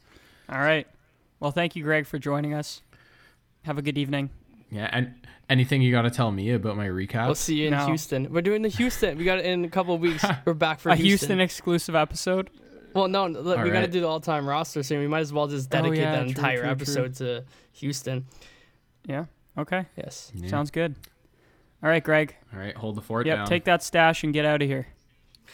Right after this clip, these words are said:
Speaker 2: <laughs> It'll be bigger next
Speaker 1: Yeah,
Speaker 2: time.
Speaker 1: I hope
Speaker 3: Oh, yeah.
Speaker 1: so. All right.
Speaker 3: It's kinda bordering the Austin Matthews look right now.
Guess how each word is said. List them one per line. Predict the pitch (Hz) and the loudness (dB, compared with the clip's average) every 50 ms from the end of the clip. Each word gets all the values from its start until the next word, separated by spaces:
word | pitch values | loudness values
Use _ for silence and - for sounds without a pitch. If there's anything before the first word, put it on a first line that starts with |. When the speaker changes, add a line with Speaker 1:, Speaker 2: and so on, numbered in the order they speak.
| - - | -14 -12
Speaker 2:
<laughs> | 180 160 151 185 180 165 - - 110 98 202 190 - - 135 - - 151 123 - 220 233 226 202 185 - | -10 -8 -6 -4 -4 -4 -4 -4 -4 -4 -6 -2 0 0 2 2 2 0 0 -2 -2 -6 -8 -10 -6 -4
It'll | 147 135 | 0 2
be | 135 143 | 4 4
bigger | 131 113 117 120 123 113 | 4 4 2 2 2 2
next | 101 104 110 - | 0 -2 -4 -4
Speaker 1:
Yeah, | 156 151 | -4 -4
Speaker 2:
time. | 147 82 85 - | -4 -4 -6 -4
Speaker 1:
I | - 156 | -2 0
hope | 151 170 | 0 0
Speaker 3:
Oh, | 160 | -2
yeah. | 160 | -2
Speaker 1:
so. | 156 151 156 - _ _ _ _ - - - - - - _ _ _ - | -4 -6 -8 -10 _ _ _ _ -20 -20 -20 -20 -20 -20 _ _ _ -2
All | 165 | 0
right. | 175 170 | 0 0
Speaker 3:
It's | 160 - - | 0 -2 -2
kinda | - 202 214 214 196 175 160 156 | -2 -2 0 0 0 -2 -2 -4
bordering | 151 156 165 165 165 165 156 156 151 143 | -2 0 0 0 0 0 -2 -2 -2 -2
the | 143 | -2
Austin | 135 135 139 139 135 - 147 131 | -2 -2 -4 -4 -4 -4 -4 -2
Matthews | 123 131 139 135 147 131 131 | -2 -2 -2 -4 -4 -6 -6
look | 131 135 131 - | -6 -8 -8 -8
right | - 131 127 | -8 -8 -10
now. | - - | -10 -12